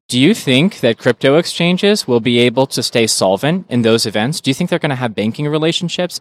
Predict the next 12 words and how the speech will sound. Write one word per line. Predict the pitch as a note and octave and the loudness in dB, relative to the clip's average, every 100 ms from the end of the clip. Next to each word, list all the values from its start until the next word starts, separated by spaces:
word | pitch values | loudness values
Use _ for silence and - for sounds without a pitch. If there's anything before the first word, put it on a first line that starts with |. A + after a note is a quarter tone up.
| - | -10
Do | D3 | -6
you | |
think | E3 B3 | -2 2
they're | A3 | 2
going | G3 F#3+ | 2 0
to | F3 | 0
be | D#3 D#3 | 0 -2
allowed | C3+ C3+ C3 C3 D#3 C3 F#2+ - | -2 -2 -2 -4 -2 -2 -4 -8
to | - - | -16 -6
act | A#2 G#2 - - _ - | -2 -2 -4 -16 _ -4
as | A2 G#2 G#2+ - - _ | 0 0 0 -4 -10 _
portals | - F#3 F#3+ A2 - - - | -2 2 2 2 -2 -10 -12